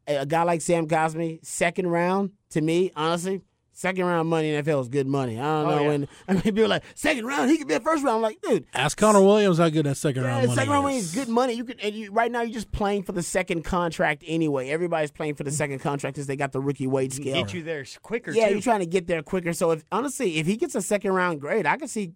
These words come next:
Speaker 1: Cosmi going, "I'm out, man. I'm second round. I'm good. Like,
Speaker 3: Yeah.
Speaker 1: uh, <laughs> I'll get a, I'll get a few million dollar signing bonus. I'll be okay."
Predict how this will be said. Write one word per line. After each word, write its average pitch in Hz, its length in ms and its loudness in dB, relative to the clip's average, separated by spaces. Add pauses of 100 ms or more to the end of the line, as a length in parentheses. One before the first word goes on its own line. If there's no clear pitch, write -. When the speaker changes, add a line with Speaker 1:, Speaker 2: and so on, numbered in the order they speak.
(200)
Speaker 1:
Cosmi 170 360 0
going, 160 360 0
"I'm 156 300 -4
out, 175 220 0
man. 147 420 -8
I'm 131 80 -16
second 165 280 -4
round. 160 220 0
I'm 151 80 0
good. 165 220 0 (200)
Like, 127 140 -6
Speaker 3:
Yeah. 135 140 -4 (220)
Speaker 1:
uh, 175 80 -2 (120)
<laughs> - 120 -20
I'll 156 180 2
get 170 160 0
a, 143 320 -4
I'll 147 160 -2
get 170 140 0
a 165 40 0
few 175 200 -4
million 156 340 2
dollar 151 200 0
signing 143 340 -2
bonus. 127 260 -4
I'll 127 80 -2
be 127 120 -4
okay." 120 300 -8